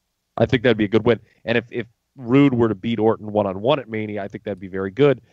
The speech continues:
But obviously, I don't think they're doing that direction. I actually think they're doing the opposite of what I said. And I think Orton may win here. I think it's the same thing as the tag title match.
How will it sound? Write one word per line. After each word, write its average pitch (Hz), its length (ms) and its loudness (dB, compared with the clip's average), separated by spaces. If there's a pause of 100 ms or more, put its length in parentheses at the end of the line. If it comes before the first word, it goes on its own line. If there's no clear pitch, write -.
(120)
But 113 100 2
obviously, 110 440 0
I 107 60 -2
don't 107 120 -4
think 101 120 -10
they're 107 100 -6
doing 127 220 2
that 117 120 -2
direction. 107 380 -4
I 104 100 0
actually 107 240 -4
think 98 140 -16
they're 107 80 0
doing 101 160 -2
the 95 100 -2
opposite 113 540 0 (120)
of 101 120 -10
what 98 140 -2
I 92 100 -4
said. 101 420 -4 (640)
And 101 680 0 (840)
I 135 180 0
think 156 280 -2 (180)
Orton 147 460 2
may 123 180 0
win 113 320 -2
here. 165 480 -2 (960)
I 117 80 -4
think 135 120 0
it's 135 120 -8
the 131 80 -8
same 147 240 2
thing 151 160 0
as 139 60 -2
the 131 80 -4
tag 156 280 0
title 117 220 2
match. 90 240 -10